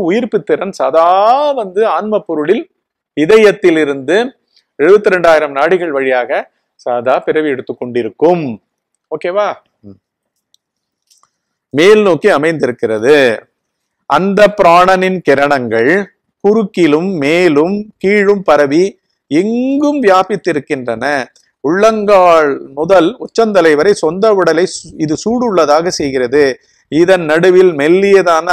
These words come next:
அக்னி சுடர் மேல் நோக்கி அமைந்திருக்கிறது.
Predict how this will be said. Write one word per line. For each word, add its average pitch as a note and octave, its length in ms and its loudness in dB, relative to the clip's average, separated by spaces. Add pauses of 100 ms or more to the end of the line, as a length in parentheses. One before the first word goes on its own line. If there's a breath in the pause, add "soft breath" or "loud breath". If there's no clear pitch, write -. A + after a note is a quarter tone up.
(120)
அக்னி D#3 400 -2 (420)
சுடர் D#3 300 2 (160)
மேல் E3 240 -2
நோக்கி D3+ 320 -4
அமைந்திருக்கிறது. B2+ 840 -2